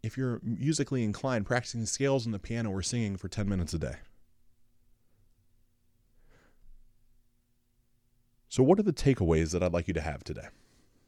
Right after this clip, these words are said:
Right, I want to give you actionable things. These are super simple, these are direct, these are bullet points, and I hope you apply them 'cause they, these are the things that we cover in the Mindset Matters group that meets on Wednesdays.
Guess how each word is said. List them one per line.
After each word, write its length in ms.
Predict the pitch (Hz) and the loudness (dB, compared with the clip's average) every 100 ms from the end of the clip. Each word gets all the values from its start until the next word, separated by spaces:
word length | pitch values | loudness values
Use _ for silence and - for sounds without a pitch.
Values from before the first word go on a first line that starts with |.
| _ _ _ _ _ _ _ _ _ _ - | _ _ _ _ _ _ _ _ _ _ 0
Right, 100 | 113 | 8
I 40 | 127 | 8
want 160 | 123 | 8
to 20 | 120 | 6
give 80 | |
you 80 | 107 | 4
actionable 380 | 104 107 107 90 | 4 2 2 0
things. 400 | - 73 71 - - - - _ _ - - - _ _ _ _ _ _ _ - | 0 -6 -6 -18 -20 -20 -20 _ _ -20 -20 -20 _ _ _ _ _ _ _ -6
These 140 | 113 87 | -4 -2
are 60 | |
super 360 | - - 143 117 | -2 0 2 2
simple, 400 | - 123 - 131 | 2 0 -2 -6
these 140 | 98 | -4
are 80 | 87 | -4
direct, 320 | 80 90 131 | 0 2 2
these 160 | - 104 | 2 2
are 60 | 104 | 2
bullet 260 | 110 - | 2 0
points, 260 | - 127 120 | 0 -2 -2
and 100 | 90 | -4
I 40 | |
hope 420 | 87 - 139 139 | -4 -2 0 0
you 160 | 120 120 | 0 2
apply 380 | 101 - 110 98 | 2 0 0 0
them 200 | 87 87 | -2 -4
'cause 180 | 92 87 | -4 -2
they, 140 | 101 - - - - | -4 -6 -20 -20 -4
these 180 | - 151 | 0 2
are 60 | 156 | 2
the 100 | 143 | 2
things 240 | 135 127 | 2 2
that 80 | 110 | 2
we 120 | 107 | 0
cover 220 | 95 110 98 | 2 2 2
in 80 | |
the 40 | 90 | 4
Mindset 380 | 95 98 107 87 | 4 4 2 0
Matters 320 | 90 85 76 | 2 2 0
group 200 | 87 73 | -2 -2
that 100 | 80 | 0
meets 180 | 87 80 | 0 2
on 160 | 80 | 0
Wednesdays. 480 | 78 78 85 62 - | -2 -4 -8 -12 -14